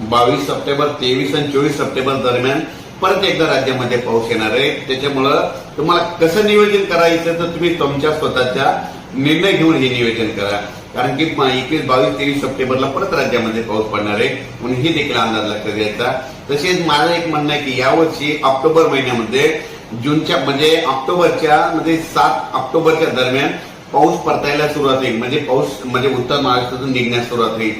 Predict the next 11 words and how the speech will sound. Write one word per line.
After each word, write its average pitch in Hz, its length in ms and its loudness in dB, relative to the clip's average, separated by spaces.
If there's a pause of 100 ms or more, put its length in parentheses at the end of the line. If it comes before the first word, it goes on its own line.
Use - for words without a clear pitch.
(360)
कारण 143 280 0
की 156 120 2
हे 147 440 -2
असं 143 500 2
म्हणजे 131 200 0
अभ्यासाअंती 135 720 0
असं 123 260 0
लक्षात 113 320 -4
येत 104 160 -4
आहे. 104 140 -4 (400)
तर 165 420 2